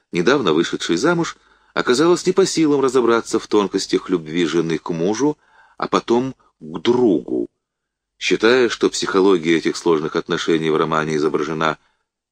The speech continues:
не совсем определенно и ясно, она не могла с достаточной решимостью оправдать или осудить кого-либо из троих. А он, узнав, что роман прочитан, спросил: «Вот теперь скажи, как ты меня любишь?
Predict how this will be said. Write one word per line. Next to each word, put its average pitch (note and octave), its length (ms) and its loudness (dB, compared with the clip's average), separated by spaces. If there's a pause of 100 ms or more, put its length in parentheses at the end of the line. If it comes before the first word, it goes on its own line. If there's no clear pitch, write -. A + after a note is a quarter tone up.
не D3+ 80 -2
совсем F2 520 0
определенно E2 640 -2
и F2 140 -8
ясно, D#3+ 480 -2 (320)
она E3 380 0
не D3 100 -2
могла C#3+ 380 2
с C#3 60 -6
достаточной C3+ 600 2
решимостью A#2+ 800 0 (320)
оправдать G#2+ 880 2
или C3 460 0
осудить G#2 800 -4 (240)
кого-либо D#2 480 2
из - 160 -2
троих. C#2 560 -4 (2250)
А A2+ 140 2
он, G#3 200 4
узнав, F#3 360 2
что - 140 0
роман D3 260 2
прочитан, D#3 460 0
спросил: F#2 560 0 (760)
«Вот G3 240 2
теперь G3 300 -2
скажи, D#3+ 340 2
как - 380 0
ты E3 160 -2
меня D#3+ 280 2
любишь? C#2+ 500 0